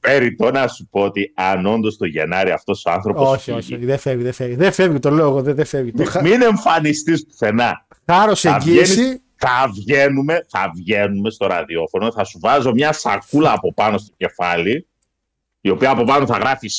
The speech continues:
Speaker 1: shame.
Speaker 2: <laughs>
Speaker 1: Δεν θα κάνεις εκπομπή.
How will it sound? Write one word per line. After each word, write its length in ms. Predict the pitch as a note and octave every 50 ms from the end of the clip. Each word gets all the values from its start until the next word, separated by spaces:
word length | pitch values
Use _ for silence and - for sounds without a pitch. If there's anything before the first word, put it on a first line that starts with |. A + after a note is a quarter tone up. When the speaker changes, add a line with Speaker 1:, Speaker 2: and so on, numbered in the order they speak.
| - -
Speaker 1:
shame. 560 | - C3+ D3 D3 C#3+ C#3 C#3+ D#3 F#3 A3 A#3 A#3 - _ _ _ _ _ _ _ _
Speaker 2:
<laughs> 960 | - G3+ - - - F#3+ - - - E3+ - _ F#3 - - _ _ _ -
Speaker 1:
Δεν 120 | - F3 F#3
θα 100 | G#3 G#3
κάνεις 300 | F3 F3+ F3 E3+ D3 -
εκπομπή. 520 | C3+ - _ B2+ A#2 A2 F#2 F2+ D#2+ -